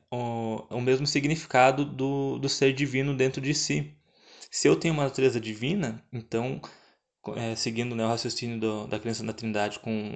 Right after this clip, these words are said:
o, relação ao versículo de Colossenses, se eu tenho uma natureza divina, então também me torno Deus. Mas, claro que,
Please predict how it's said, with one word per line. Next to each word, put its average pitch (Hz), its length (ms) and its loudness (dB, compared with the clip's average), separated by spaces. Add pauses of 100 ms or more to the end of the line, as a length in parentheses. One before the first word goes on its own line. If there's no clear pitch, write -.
o, 110 440 -8
relação 107 360 -4
ao 113 60 -4
versículo 110 380 -4
de 107 80 -8
Colossenses, 135 720 -2 (240)
se - 140 -2
eu 120 60 4
tenho 147 240 0
uma 147 260 0
natureza 120 460 -2
divina, 117 300 -4
então 127 260 -2
também 123 200 -4
me 127 100 -4
torno 131 220 0
Deus. 156 460 0 (1300)
Mas, 120 360 2
claro 113 560 4
que, 107 400 -4